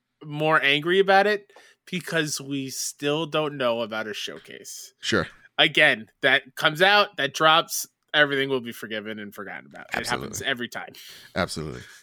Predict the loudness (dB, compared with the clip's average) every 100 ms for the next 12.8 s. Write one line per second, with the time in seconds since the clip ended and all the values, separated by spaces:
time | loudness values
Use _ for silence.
0 | _ -20 -20 -20 -20 -4 2 4 2 0
1 | -2 0 0 0 2 2 2 -2 -2 0
2 | 0 2 2 2 2 2 0 0 0 -2
3 | 0 0 0 -4 -6 -8 -10 -20 -10 -4
4 | -2 0 0 0 -2 -6 -8 -10 2 4
5 | 6 6 6 2 0 0 0 0 -4 -8
6 | -6 0 2 2 2 4 4 4 4 4
7 | 2 -2 -2 -4 -4 -4 -2 -4 -6 -10
8 | -8 -10 -8 -6 -4 0 0 -2 -4 -6
9 | -2 0 0 0 -4 -4 -6 -6 -2 0
10 | 2 0 -2 -2 -2 0 0 -2 -2 -6
11 | -2 -2 -2 -6 -12 -10 -8 -10 -4 -4
12 | -4 -8 -10 -10 -8 -8 -10 _